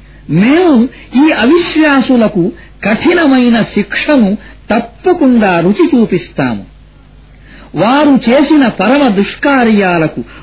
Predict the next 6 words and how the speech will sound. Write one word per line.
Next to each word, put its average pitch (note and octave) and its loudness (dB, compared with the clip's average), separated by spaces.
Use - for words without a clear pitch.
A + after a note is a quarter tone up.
పూర్తి E4 2
ప్రతిఫలం G#3+ -2
వారికి G#3 -2
ఇస్తాము. - -4
అది G#3+ 0
నరకం. E3+ 0